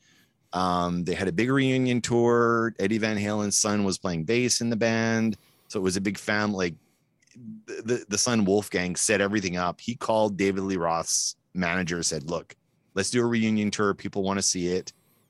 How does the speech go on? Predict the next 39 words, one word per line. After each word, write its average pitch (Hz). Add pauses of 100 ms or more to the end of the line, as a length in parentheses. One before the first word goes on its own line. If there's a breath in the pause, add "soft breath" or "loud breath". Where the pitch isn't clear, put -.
He -
brokered 104
the 101
peace 101
between 95
the 90
band, 87
and 82
the 82
band 98
got 107
back 92
together 85
with 78
David 113
Lee 113
Roth 98
and 87
went 92
on 92
a 87
tour, 87 (320)
incredibly 139
successful -
tour. 101 (460 soft breath)
And 104
then 107
there 95
was 92
talk 104
about 98
a 87
new 87
tour, 143
and 107
it 95
just 92
never 82
happened. 73